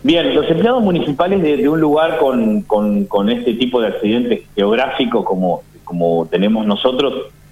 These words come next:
ya son semibomberos, ya están acostumbrados,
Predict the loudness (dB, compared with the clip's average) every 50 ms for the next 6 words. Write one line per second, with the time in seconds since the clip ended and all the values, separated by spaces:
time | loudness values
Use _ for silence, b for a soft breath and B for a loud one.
0 | -10 -4 -4 -2 -2 -2 -2 -2 0 0 0 -2 -2 -4 -4 -2 -2 0 0 0
1 | 0 2 2 2 2 2 0 0 0 0 -2 -2 -4 -4 -4 -2 -2 -2 -2 -2
2 | -4 -6 -4 -2 -2 0 0 2 0 0 0 0 -2 -2 -4